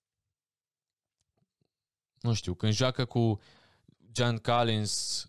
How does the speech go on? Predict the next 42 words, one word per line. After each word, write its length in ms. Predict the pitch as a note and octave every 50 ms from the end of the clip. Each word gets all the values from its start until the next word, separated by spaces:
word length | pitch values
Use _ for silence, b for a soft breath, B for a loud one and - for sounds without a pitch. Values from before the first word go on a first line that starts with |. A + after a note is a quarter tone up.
| - -
uh, 340 | - G2+ G#2 G2+ G2 G2 F#2
Capela 440 | - G#2+ G#2+ - - A2+ A2+ A2 G#2
și 220 | G2 - G#2 G2+
Gallinari, 800 | F#2 A2+ A2 A2 G#2 G#2 G#2 A2 A2 A2 G#2+ F#2+ F2+ E2+ D#2+ _ _ _ _ _ _ _ _ _ _ _ _ _ _ _ _ -
care 240 | - A2+ A2+ A2
sunt 320 | G#2+ - - A2+ A2 G2 - _ _ _ _ _ _ _ _ _ _ _ _ _ _
o 180 | - - C3 C#3+
idee 280 | C#3+ B2+ C3 C#3 C3+
mai 220 | B2+ A2+ G#2+ G#2 G#2
lenți, 480 | A2 A2+ A2+ G#2 F#2+ - - - - _ _ _ _ _ _ _ _
Middleton, 680 | - A2+ B2+ C3 A#2+ A#2+ A2+ G#2 - G#2 G2+ F2+ D#2+ E2 - _ _ _ _ _ _ _ _ _ _ _ _ _
dacă 340 | _ - G2 G#2 G2+ - -
e 120 | G#2 G#2+ A2
și 180 | G#2 - B2+
on 140 | A#2+ G#2 F#2+
fire, 280 | F#2 - A2+ G#2+ G2 F#2
se 140 | F2 -
cam 180 | A2 - A#2 A2+
distrează, 420 | G#2+ G#2 G2 - - B2 B2 G#2
ceea 160 | F#2+ E2+ G2 F#2+
ce 140 | - G2+
s-a 120 | G2 E2+ G2+
întâmplat 420 | G2 F#2 G2 F#2 E2 A2 G#2+ -
în 60 | G2+
meciul 260 | G2+ G2+ G2+ - F#2+ F#2+
al 100 | F2+ F2+
treilea, 560 | - - A#2 A#2+ A2 F#2+ E2+ E2+ E2+ F2+ - b b b b b b b b b b
care 200 | - G2 G2 G2
Middleton 420 | G2+ G#2+ G#2 A2 G2+ - G2 F#2
a 60 | F#2
avut 240 | F2+ F2+ E2+ G2+ F#2 _
șase 300 | - - G#2+ G2+ - F#2
din 160 | F2+ F#2 F#2
doisprezece 420 | F2+ G#2+ G#2 - - - F2+ E2+ F2+
de 60 | E2+
la 60 | E2+
trei, 300 | D#2+ - A2+ A2 A2 G#2+
cincisprezece 560 | - - - G#2+ F#2 G2 G2+ F#2 E2+ D#2+ F2+
din 180 | F2 F2+ F2+ F2+
douăzeci 320 | F2+ G2+ G2 F#2+ F2 E2+
și 100 | D#2+ E2+
șase 540 | E2 - G#2+ G#2+ G#2+ G2+ - A2 G#2+ G#2 G2+